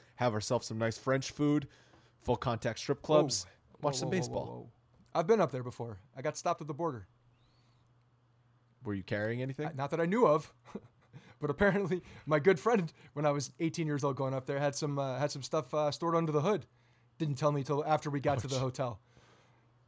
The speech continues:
Speaker 1: Do you wanna say what was stored?
Speaker 2: It was just weed, but he had,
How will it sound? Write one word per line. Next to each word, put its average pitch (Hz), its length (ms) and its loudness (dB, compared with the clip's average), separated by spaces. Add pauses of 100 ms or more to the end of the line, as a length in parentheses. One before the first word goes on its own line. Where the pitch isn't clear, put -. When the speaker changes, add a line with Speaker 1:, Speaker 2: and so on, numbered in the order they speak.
(280)
Speaker 1:
Do 120 100 -4
you 123 80 4
wanna 107 160 2
say 107 240 0
what 104 240 0 (160)
was 104 160 -6
stored? - 240 2
Speaker 2:
It - 20 4
was 180 140 2
just 180 160 4
weed, 143 400 -2 (100)
but 151 300 2
he 180 180 -6
had, 170 300 6